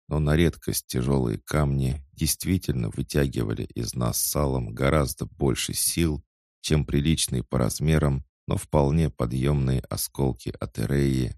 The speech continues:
и Малайи. В чём именно было дело? В том, что леди оказались хрупки и во всех смыслах легки на подъём,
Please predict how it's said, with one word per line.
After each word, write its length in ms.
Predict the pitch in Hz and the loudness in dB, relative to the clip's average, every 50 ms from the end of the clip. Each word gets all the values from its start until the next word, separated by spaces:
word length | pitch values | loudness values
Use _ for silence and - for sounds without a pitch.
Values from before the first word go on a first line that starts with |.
| - _ | -12 _
и 80 | - 60 | -6 -4
Малайи. 800 | 58 58 58 58 55 53 52 52 52 50 50 50 50 50 50 - - _ _ _ _ _ _ _ _ _ _ _ _ _ | -2 0 0 0 2 0 0 0 -2 -2 -4 -6 -6 -8 -10 -12 -16 _ _ _ _ _ _ _ _ _ _ _ _ _
В 100 | - - | -10 -6
чём 320 | - - 87 90 92 101 120 | 0 4 4 6 6 6 4
именно 340 | 120 104 92 85 73 64 | 4 4 4 4 4 2
было 360 | 64 64 73 71 65 62 65 64 | 0 0 0 0 0 0 -2 -2
дело? 540 | - 69 67 57 52 50 50 50 50 - - _ _ _ _ _ _ _ _ | -2 -2 0 0 0 -2 -6 -8 -10 -12 -14 _ _ _ _ _ _ _ _
В 140 | - - - | -18 -6 2
том, 240 | - 95 90 85 80 | 4 4 6 6 4
что 220 | - - - 76 | 0 0 2 2
леди 320 | 71 73 78 76 69 62 67 | 4 6 6 4 4 2 0
оказались 600 | 62 - - 65 60 64 71 69 65 60 - - | -2 -2 -2 -2 -2 0 0 0 0 -2 -2 -4
хрупки 720 | - - - 69 65 - - - - 71 69 67 65 65 - - _ _ | -6 -4 -6 -6 -6 -6 -10 -10 -4 -2 0 0 0 -2 -4 -12 _ _
и 100 | - 65 | -6 -2
во 120 | 65 65 65 | 0 0 0
всех 300 | - - - 73 65 - | 0 0 0 0 0 0
смыслах 600 | - - 69 71 73 67 - - - 64 - 69 | -2 -2 0 0 0 0 0 -2 -4 -6 -4 -2
легки 400 | 67 67 65 - - - 71 67 | -4 -4 -4 -6 -6 -4 -2 -2
на 100 | 64 58 | -2 -2
подъём, 640 | - 67 64 57 65 65 67 67 64 62 60 - | -2 -4 -4 -2 -2 0 0 0 0 0 -4 -6